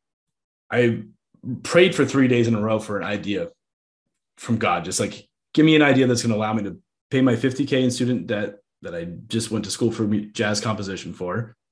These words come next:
and got nothing out of it, that I can provide a life for my family that I really want to, um, and <laughs> not be stressed, uh,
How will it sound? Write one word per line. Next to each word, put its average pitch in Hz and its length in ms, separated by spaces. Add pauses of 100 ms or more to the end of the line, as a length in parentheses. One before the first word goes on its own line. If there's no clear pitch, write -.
and 90 360 (160)
got 92 240
nothing 98 260
out 87 160
of 82 120
it, 90 240 (600)
that 107 80
I 104 40
can 101 80
provide 117 300
a 143 40
life 139 200
for 135 100
my 131 100
family 113 340
that 107 100
I 98 40
really 104 260
want 104 220
to, 98 300 (380)
um, 104 760 (200)
and 101 400
<laughs> 117 120
not 143 260
be 123 100
stressed, 117 400
uh, 107 420